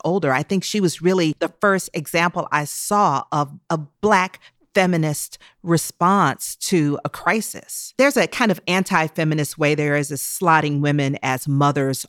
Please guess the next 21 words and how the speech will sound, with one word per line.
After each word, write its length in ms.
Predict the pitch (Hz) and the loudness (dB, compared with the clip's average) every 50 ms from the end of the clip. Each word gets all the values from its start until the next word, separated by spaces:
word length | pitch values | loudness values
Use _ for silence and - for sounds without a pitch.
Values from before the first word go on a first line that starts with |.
| - | -4
only, 540 | 147 143 147 147 143 135 135 127 127 127 - _ - | -2 0 2 2 0 0 -2 -4 -6 -8 -10 _ 0
but 240 | 185 185 170 - - | 2 2 2 0 -4
she 240 | - - - 262 | -6 -4 -2 -2
was 180 | 240 262 247 - | -2 -2 -2 0
like 140 | 240 - 160 | 0 0 0
a 80 | - | -2
crusader 640 | - - - 208 185 - - - - 196 190 190 185 180 | -4 -4 -2 -2 -2 -2 -2 -2 0 2 2 2 2 0
for 160 | - - 151 | 0 -2 -4
children 640 | - - - - 185 175 - 170 160 151 156 156 - | -4 -4 -2 0 0 2 2 2 2 0 0 -2 -2
as 480 | - 147 143 143 143 135 - - - - | 0 0 0 0 0 -2 -4 -8 -10 -6
the 80 | - 160 | -2 0
most 200 | 151 151 139 - | 0 0 0 -2
vulnerable 560 | 147 151 165 165 165 160 151 139 143 147 143 - | -2 0 0 2 2 2 0 0 0 -2 0 0
among 380 | 143 139 139 139 143 147 147 135 | 0 0 2 2 2 2 2 0
us, 180 | 131 127 - - | 0 -2 -4 -4
you 100 | - 190 | -2 0
know, 120 | 180 160 151 | 2 2 2
the 160 | 139 160 147 | 2 2 2
least 380 | 143 156 175 190 180 - - - | 2 2 2 2 2 0 0 -2
of 160 | 151 131 131 | -2 -2 -2
these. 400 | 143 131 131 127 127 120 - | -2 -4 -2 -2 -4 -6 -6